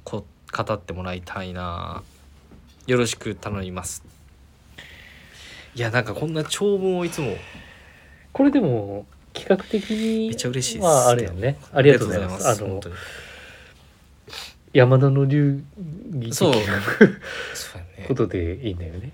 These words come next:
Speaker 1: いいですよね。
Speaker 2: うん。
Speaker 1: どう？逆にこの、えーっと、バスクシャツ、レミレリーフのバスクシャツ。
Speaker 2: バスクシャツね。俺はやっぱり、あれかな、選ぶなら、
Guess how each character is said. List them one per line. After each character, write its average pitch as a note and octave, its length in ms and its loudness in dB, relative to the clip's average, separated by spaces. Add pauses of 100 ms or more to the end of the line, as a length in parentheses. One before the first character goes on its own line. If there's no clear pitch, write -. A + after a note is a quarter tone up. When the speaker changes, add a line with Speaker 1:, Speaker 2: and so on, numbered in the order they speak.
Speaker 1:
い A2 420 -4
い G2+ 40 -8
で F#2+ 100 -10
す - 140 -10
よ D2+ 80 -20 (240)
ね。 G#2+ 80 -6
Speaker 2:
う - 1700 -16
ん。 C3+ 80 -8
Speaker 1:
ど C#3 220 2
う？ E2+ 60 -14 (100)
逆 A#2+ 240 -2
に A2+ 80 2
こ B2 160 0
の、 A2+ 240 0 (260)
え A2+ 440 2
ー G#2 40 -6
っ G#2 40 -14 (140)
と、 F2+ 1080 -6 (1160)
バ C#3 160 4
ス - 100 -2
ク - 100 -6
シ - 100 0
ャ B2 60 0
ツ、 G#2 160 -6
レ B2+ 120 4
ミ C3 100 2
レ B2 120 4
リ A2+ 140 2
ー - 20 -2
フ G2 120 -8
の F#2 80 -10
バ F#2 140 -6
ス - 140 -6
ク A2 80 2
シ G2 80 0
ャ G2+ 40 -4
ツ。 F#2 40 -6
Speaker 2:
バ - 0 -
ス - 40 -8
ク A#2 60 0
シ A2+ 140 -2
ャ G2+ 60 2
ツ G#2 140 -10
ね。 G#2+ 720 -2 (680)
俺 E3 600 2
は D#3+ 180 4
や C#3 120 6
っ C3 60 -4 (100)
ぱ C#3 120 2
り、 A2+ 540 -2 (220)
あ A#2 80 0
れ G#2+ 100 -2
か G#2+ 140 -4
な、 G#2+ 260 -4
選 A2 140 2 (160)
ぶ C3 100 4
な F#2+ 140 0
ら、 E2+ 280 -6